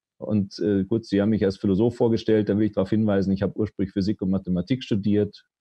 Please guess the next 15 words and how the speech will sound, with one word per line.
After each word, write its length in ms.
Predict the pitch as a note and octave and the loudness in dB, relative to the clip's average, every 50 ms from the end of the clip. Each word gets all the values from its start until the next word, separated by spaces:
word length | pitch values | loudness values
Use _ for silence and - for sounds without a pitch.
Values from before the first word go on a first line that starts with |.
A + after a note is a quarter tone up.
| _ _ | _ _
Schwerpunkt 460 | _ - F#2+ G2+ F#2+ - F#2+ F#2+ F2 | _ -4 -2 -2 -2 0 0 -2 0
Entscheidungstheorie, 1000 | - F#2 - A2+ A2 A2+ A2+ G#2+ - - - A2 G#2 G2 F2+ G2 G2 F#2+ F#2+ G2 _ _ _ _ _ _ _ _ _ _ _ _ _ _ _ | -2 -2 0 0 0 2 0 -2 -4 -2 0 0 2 2 2 2 2 2 0 -2 _ _ _ _ _ _ _ _ _ _ _ _ _ _ _
Risikoethik, 720 | - A2+ A#2 A#2 A#2+ - G#2 F#2 F2 G2+ G2 G2 G2+ E2+ D#2 | 0 0 0 0 0 0 0 0 2 2 0 0 -2 -2 -2
Wissenschaftstheorie, 1160 | G2+ B2 - A2+ G2 - F#2+ F2 - - - - - F#2+ F2+ F2 F2 F#2 F#2 F#2+ A2+ B2 B2 - _ _ _ _ _ _ _ _ _ _ _ _ _ _ _ _ _ _ _ _ _ _ | -2 -2 -2 -2 -2 -2 -2 -4 -4 -10 -20 -8 -4 -2 -2 0 0 0 0 2 0 -2 -4 -10 _ _ _ _ _ _ _ _ _ _ _ _ _ _ _ _ _ _ _ _ _ _
kann 160 | - A2+ A2+ | 0 2 2
ein 40 | A2 | 2
bisschen 220 | A2 A2 - A#2+ G#2 | 2 0 0 2 0
was 140 | G#2 F#2+ | 2 2
mit 160 | G#2+ F#2+ - - | 0 -2 -2 0
Zahlen 340 | - G2+ G2+ G#2 G#2 G#2 | 0 0 2 2 2 2
anfangen 640 | G2+ - G2+ G#2+ G#2 - - C#2+ C#2 A#1+ A1 - _ _ _ _ _ _ _ _ _ _ _ _ _ _ _ _ _ _ _ _ | 2 0 0 -2 0 -2 -4 -6 -6 -10 -12 -14 _ _ _ _ _ _ _ _ _ _ _ _ _ _ _ _ _ _ _ _
und 140 | - G2 G#2 | -2 0 2
mit 140 | G#2 F#2+ G2 | 2 2 2
kausalen 460 | - G#2 G2+ F#2+ G#2 G#2+ A2 G#2 G2 | 0 2 4 4 4 4 4 2 2
Zusammenhängen. 800 | - G#2 E2+ G2 F#2+ G2 F#2 F2 D#2+ D2 C2+ C2+ - - - | 0 -2 0 2 2 2 2 0 -2 -4 -8 -10 -12 -14 -18